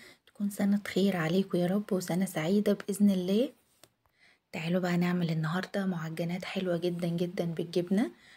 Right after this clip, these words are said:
هتعجبكم قوي وسهلة جدًا وبسيطة وموفرة كمان، كمان أوفر من اللي بنشتريها من الفرن لأن الحاجة بقت غالية أوفر يعني. وهنعملها على كده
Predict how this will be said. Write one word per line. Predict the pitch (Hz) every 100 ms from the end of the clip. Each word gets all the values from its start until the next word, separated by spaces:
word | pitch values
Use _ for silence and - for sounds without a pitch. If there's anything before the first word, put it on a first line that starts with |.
| -
هتعجبكم | - 175 170 180 - -
قوي | 180 220 247 240
وسهلة | 214 - 196 202 180
جدًا | 196 190 180 180
وبسيطة | 175 180 180 220 240 247
وموفرة | 226 220 196 - 214 208
كمان، | 190 170 170 226 370 - - - -
كمان | 208 220 220
أوفر | 196 - 175
من | 165
اللي | 160
بنشتريها | 170 175 - - 180 175
من | 160
الفرن | 156 - 208 262
لأن | 226 180 180
الحاجة | - 190 175
بقت | 160 170 175
غالية | 180 180 160 175
أوفر | 180 175 165
يعني. | 170 170 233 330 _ - - -
وهنعملها | 269 254 196 208 208 180
على | 165 160
كده | 196 190 175 170 170